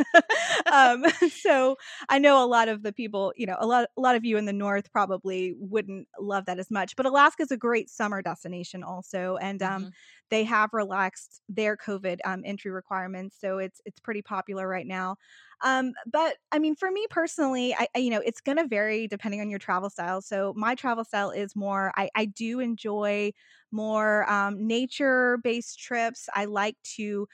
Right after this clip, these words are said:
Speaker 1: visit national parks quite a bit. Um, so I really love Montana, Wyoming, Idaho, kind of that part of the, the United States a lot. <laughs> I'm kind
Speaker 2: Okay.
Speaker 1: of obsessed.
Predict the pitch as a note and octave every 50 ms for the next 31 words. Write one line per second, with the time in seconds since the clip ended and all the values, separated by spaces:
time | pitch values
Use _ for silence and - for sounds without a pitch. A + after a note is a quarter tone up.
0 | - _ _ _ _ _ G#3 G3+ G3 G3+ F#3+ - G#3 G3 F#3 F#3 - - - F#3
1 | F3 F#3 - - C4 C4 B3+ B3 - - - - - B3 A#3 A#3 A3 G#3+ - A3
2 | A3 G#3+ G#3+ G#3+ G#3+ - - G3+ G3+ G3 G3 G3 G3 G3 F3 C3 - - G#3 -
3 | - A#3 G#3+ - - - G#3 G#3+ B3 C#4 D#4+ E4+ D4+ A#3+ G3 G3+ G#3 G#3 A3 A3
4 | A3+ G#3+ G#3 F#3+ F3+ F3+ F#3 F#3+ F#3+ F#3+ F#3+ F#3+ F#3+ - _ _ - G3+ F#3+ G3
5 | G3 G3 - - - - - - C4+ C4 B3+ B3+ B3 A#3+ A#3+ A3 A3 G3+ F#3+ F#3
6 | - - G3+ G#3 G#3 G#3 G3+ G3 F#3+ - - G#3 F#3 G3+ G#3 G#3 G3+ - G#3+ G#3+
7 | - - - B3+ C#4 D4+ C4+ G#3 F#3 - G#3 G3 - - - - - B3 C4 C4+
8 | - - - A#3 A#3 A#3+ A#3 A#3+ B3+ - - - - - - - _ - G#3+ A#3+
9 | A#3 A3+ A3+ - - G3+ A3 A3 A3 G#3 G#3 G#3 G#3 A3 G#3+ G#3 G#3 G#3 A3 A3
10 | - - - - G3+ G3 A3 B3+ D4 - - - - _ - - - - - _
11 | - F#3 F#3 F#3 F3+ D#3+ A#2 G#2+ - - - - - D4 B3 - - - A3+ -
12 | - - A3+ A3+ A#3 A3+ A#3 A#3 - - B3+ A3 A#3 B3 A#3+ A#3 A#3+ G#3 - -
13 | - G#3+ F#3+ G3+ A3+ - -